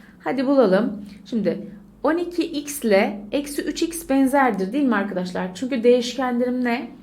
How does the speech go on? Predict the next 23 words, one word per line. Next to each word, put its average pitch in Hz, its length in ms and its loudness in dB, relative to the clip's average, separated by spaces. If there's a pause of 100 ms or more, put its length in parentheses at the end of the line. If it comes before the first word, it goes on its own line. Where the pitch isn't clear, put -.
(420)
X. 233 400 0 (300)
O 269 120 -2
halde 262 420 2 (140)
benzerdir 240 720 2
on 202 120 -2
iki 185 220 -6
x 180 240 -6
ile 165 180 -2 (160)
eksi 175 300 -4
üç 175 160 -4
x. - 180 -10 (300)
Ben 269 240 2
bunlar 277 180 2
arasında 254 640 2 (200)
toplama 247 360 -2
işlemi 247 280 0
yapabilir 262 380 0
miyim? 240 260 0 (140)
Evet, 220 220 -2
yapabilirim. 214 640 -2 (140)
On 269 120 0
iki 269 220 -2
x - 260 -4